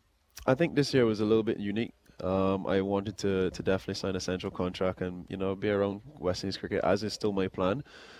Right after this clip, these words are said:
Um, but, you know, after long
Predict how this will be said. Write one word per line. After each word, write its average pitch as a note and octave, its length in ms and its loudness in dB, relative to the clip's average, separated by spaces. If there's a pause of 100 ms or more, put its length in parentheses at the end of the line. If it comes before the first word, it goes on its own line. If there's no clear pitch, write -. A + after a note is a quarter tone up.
(180)
Um, G2+ 520 6 (120)
but, G2+ 160 2
you G2+ 100 -2
know, G2 220 0 (720)
after G2 380 4
long G2 500 2